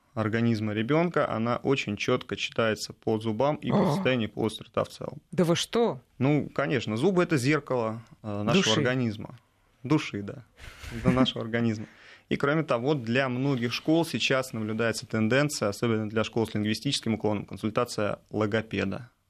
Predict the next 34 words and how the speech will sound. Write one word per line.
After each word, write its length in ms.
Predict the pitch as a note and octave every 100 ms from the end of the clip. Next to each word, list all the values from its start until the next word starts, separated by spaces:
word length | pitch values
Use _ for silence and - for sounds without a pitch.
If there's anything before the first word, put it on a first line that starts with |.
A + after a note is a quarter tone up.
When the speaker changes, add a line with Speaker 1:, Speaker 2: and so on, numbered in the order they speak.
| - -
Speaker 1:
за 240 | A#2 A2+ A#2 -
вынесением 480 | G2+ G2+ - G#2+
соответствующего 560 | G2+ - A2 G#2 - -
заключения. 540 | G2 - - - - -
Speaker 2:
А 80 | -
почему, 680 | G3+ - D#4 E4 G#3 B2+ D#3
э, 40 |
зубы — 260 | E3 F#3+ D#3
это 140 | C#3+ D3
зеркало 460 | D3+ C#3+ - C#3
души? 260 | C3+ D#3 C#3+
Ну-ка 240 | C3+ -
расскажите 480 | G3+ - A#3 A#3 D#3
вот 120 | D3
поподробнее, 540 | - F3 F#3+ F#3 C#3+ C3+
какие 280 | F3+ A3
проблемы 380 | G3+ F3+ G3+ F3+
можно 260 | C#3 C3+ C3+
по 140 | -
ним, 340 | C#3+ C3+ B2+ C3
э, 160 | C3
увидеть 480 | - C#3+ C3 A#2+ -
Speaker 1:
Смотрите, 360 | A2+ A#2 A2 -
Speaker 2:
и 100 | -
Speaker 1:
по 60 | A#2+
ним 80 |
Speaker 2:
считать? 120 | E3+ C#3+
Speaker 1:
можно 220 | D3 C3
увидеть 240 | C3 C#3+ -
проблемы 320 | G#2+ A#2 B2
желудочно-кишечного 960 | A2 B2 - G#2+ - - G#2 - G2 -
тракта, 340 | - - -
в 60 | -
частности. 640 | - - - - - -